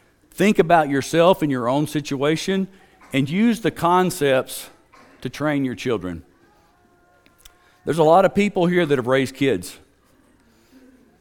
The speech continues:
Goes without saying, they weren't perfect parents, their children weren't perfect.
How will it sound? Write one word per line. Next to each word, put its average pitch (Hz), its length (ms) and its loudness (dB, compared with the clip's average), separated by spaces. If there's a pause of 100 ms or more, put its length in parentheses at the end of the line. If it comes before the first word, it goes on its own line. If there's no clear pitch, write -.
(2000)
Goes 135 220 0
without 139 280 0
saying, 123 380 -2
they 120 200 2
weren't 143 280 -2
perfect 151 340 -4
parents, 185 520 -6
their 101 160 -8
children 156 420 -2
weren't 156 220 -4
perfect. 170 540 -2